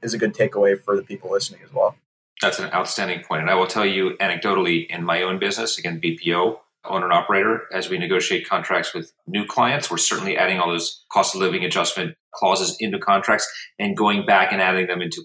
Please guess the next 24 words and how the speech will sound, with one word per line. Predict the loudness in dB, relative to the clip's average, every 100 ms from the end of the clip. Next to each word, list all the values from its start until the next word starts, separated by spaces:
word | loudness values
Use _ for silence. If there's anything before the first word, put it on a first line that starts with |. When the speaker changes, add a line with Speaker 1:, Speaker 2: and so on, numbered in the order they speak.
| -4
Speaker 2:
contracts | -2 0 -2 -2
with | -4 -6 -8 -12 -6
clients | -2 0 -2
that | -6 -6
we | -6 -2
might | -2 -2
not | -4
have | -4
originally | -4 -2 -4 -6 -8
included | -8 -8 -6
it | -6 -6
in. | -12 -12 _ _ 0
Very | 4 4 6
valuable | 4 4 2 0
point, | 0 0 -4
and | 0
we're, | 0 2
we're | 4 2 4
on | 4 4
it | 0 -4
and | -10
couldn't | -4 -2
agree | -2 -2
more. | -2 -4